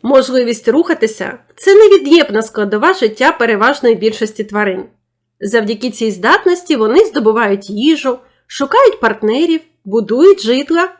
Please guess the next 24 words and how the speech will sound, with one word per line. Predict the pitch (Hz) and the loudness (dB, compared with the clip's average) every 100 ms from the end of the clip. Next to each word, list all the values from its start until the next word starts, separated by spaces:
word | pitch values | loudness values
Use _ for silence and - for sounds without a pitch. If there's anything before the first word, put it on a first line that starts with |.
| _ | _
захищають | - 208 220 208 - 226 214 - | -10 -6 -6 -6 -4 -2 -2 -4
себе | 190 208 359 | -6 -2 -2
та | 294 | -2
потомство. | 277 262 208 185 - 175 170 _ _ _ _ _ _ _ | -6 -6 -6 -8 -10 -18 -20 _ _ _ _ _ _ _
Рух – | 196 190 269 415 - _ _ _ | -8 -2 2 2 0 _ _ _
це | - 254 | -2 0
здатність | 247 220 262 269 - 208 196 | 0 0 0 0 -2 -4 -4
змінювати | 208 262 359 247 214 214 | 0 4 4 4 0 -2
положення | 214 262 269 208 220 214 | 0 0 0 -2 0 0
організму | 214 277 427 494 330 262 - | 0 2 2 4 2 0 0
або | 226 320 | -2 0
його | 277 247 | 0 0
частин | 240 277 277 466 466 - | -2 -4 2 2 2 -4
у | |
просторі. | 302 240 190 - 185 202 _ _ _ _ _ _ _ _ _ _ _ _ _ _ | -8 -6 -6 -8 -14 -14 _ _ _ _ _ _ _ _ _ _ _ _ _ _
Різні | - 226 226 208 214 | -2 -2 -2 0 0
види | 202 202 | 0 -2
тварин | 196 190 190 285 370 | -2 -6 -4 2 2
здатні | 214 208 214 214 226 | 2 -2 -4 -2 -4
переміщуватися | 294 381 392 277 - 202 202 196 202 | 2 4 6 4 0 -4 -2 -4 -4
в | 202 | -4
просторі | 381 494 - 240 202 | 0 0 2 -2 2
різними | 302 330 - 202 190 | 2 2 2 -2 -2
способами. | - 190 175 180 175 185 | -4 -8 -8 -12 -12 -12